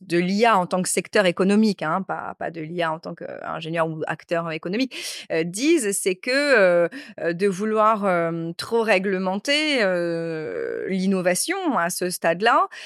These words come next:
euh, c'est un risque, euh, à, à, qu'on va faire prendre à toute l'Europe et à tous nos pays.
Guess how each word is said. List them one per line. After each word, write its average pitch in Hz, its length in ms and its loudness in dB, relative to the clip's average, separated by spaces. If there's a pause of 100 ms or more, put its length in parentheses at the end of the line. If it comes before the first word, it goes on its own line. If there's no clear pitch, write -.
(200)
euh, 165 180 2
c'est 220 300 -2
un 160 260 -2
risque, 294 360 0 (200)
euh, 160 680 -2 (200)
à, 165 100 -6 (180)
à, - 140 -14 (100)
qu'on 160 80 -8
va 147 180 0 (160)
faire 165 140 -6
prendre 277 420 2 (100)
à 175 100 -2
toute - 160 -14
l'Europe 240 340 0
et 233 260 2
à 175 140 -4
tous 269 220 -4
nos 196 160 0
pays. 233 400 0